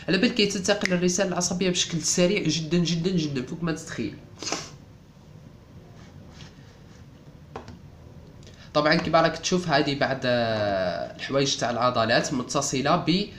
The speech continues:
آه، بالعصبونات الحركية طبعًا. من ناحية الوظيفة كلها عصبية، عصبية، ولكن من ناح-، من ناحية البنية، البنية كلها عصبية، عصبية، بصح من ناحية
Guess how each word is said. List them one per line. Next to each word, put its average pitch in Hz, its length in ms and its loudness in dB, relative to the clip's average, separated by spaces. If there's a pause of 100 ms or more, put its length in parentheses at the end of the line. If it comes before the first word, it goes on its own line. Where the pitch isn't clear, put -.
(240)
آه، 113 520 -2 (680)
بالعصبونات 127 800 2 (680)
الحركية 120 680 0
طبعًا. 113 420 -4 (640)
من 139 120 0
ناحية 156 360 2
الوظيفة 135 420 2
كلها 143 300 -2
عصبية، 120 440 -2
عصبية، 143 400 -2
ولكن 170 300 0
من 151 140 0
ناح-، 143 180 -2 (240)
من 151 100 0
ناحية 143 380 2
البنية، 147 640 4
البنية 139 580 0 (260)
كلها 160 280 0
عصبية، 135 440 0
عصبية، 98 380 -4
بصح - 260 -8
من 143 60 -2
ناحية 143 220 0